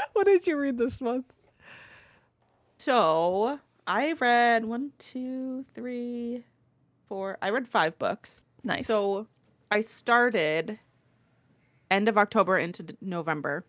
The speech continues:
Speaker 2: I almost
Speaker 1: Mm-hmm.
Speaker 2: said December. Listening to Thank You for Listening by Julia Whalen because, and she narrated it, which I loved. I, that book just put me so far into a reading slump.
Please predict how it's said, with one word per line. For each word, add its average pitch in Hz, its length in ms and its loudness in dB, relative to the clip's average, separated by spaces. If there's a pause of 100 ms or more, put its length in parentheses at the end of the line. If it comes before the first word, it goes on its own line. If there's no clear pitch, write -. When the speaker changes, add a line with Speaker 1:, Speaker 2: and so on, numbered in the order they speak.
(100)
Speaker 2:
I - 20 -2
almost 233 140 -2
Speaker 1:
Mm-hmm. - 60 -10
Speaker 2:
said 139 100 -14
December. 147 440 -10 (1200)
Listening 214 520 2
to 160 480 0 (840)
Thank 175 180 -6
You 185 60 -8
for 190 120 -2
Listening 127 460 -2 (160)
by 180 100 -6
Julia 165 360 -2
Whalen 135 480 -6
because, 151 420 -8 (340)
and 214 200 2
she 302 140 -2
narrated 165 440 4
it, 160 160 -2
which 170 160 -6
I 165 80 -4
loved. 175 460 -4 (760)
I, 233 640 -2 (540)
that 214 240 -2
book 208 200 0
just - 220 -10
put 214 100 -8
me 190 120 -6
so 151 180 -2
far 180 300 4
into 175 240 -2
a 165 40 0
reading 160 360 -4
slump. 190 400 -4